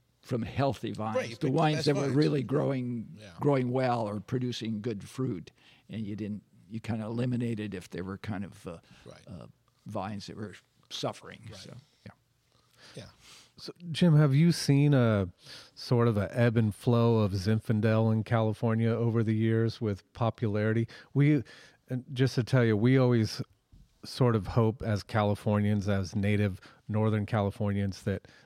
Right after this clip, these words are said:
Speaker 4: Zinfandel never becomes too popular because we, we like that we can get a nice quality wine at a,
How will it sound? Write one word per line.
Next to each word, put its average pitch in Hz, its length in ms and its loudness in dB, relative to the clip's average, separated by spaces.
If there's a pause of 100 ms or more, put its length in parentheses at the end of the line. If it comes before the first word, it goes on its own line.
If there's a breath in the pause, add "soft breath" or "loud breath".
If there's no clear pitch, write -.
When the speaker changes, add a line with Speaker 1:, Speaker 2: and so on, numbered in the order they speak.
(140 loud breath)
Speaker 4:
Zinfandel 104 560 0
never 101 260 0
becomes 98 440 -4
too 151 200 0
popular 95 500 -2
because 101 520 -2 (420 loud breath)
we, 120 160 2
we 120 280 0
like 127 240 2
that 113 100 2
we 107 100 0
can 110 100 0
get 104 160 0
a 101 60 0
nice 104 500 -2 (520)
quality 107 460 2
wine 104 400 0
at 98 120 0
a, 98 120 -2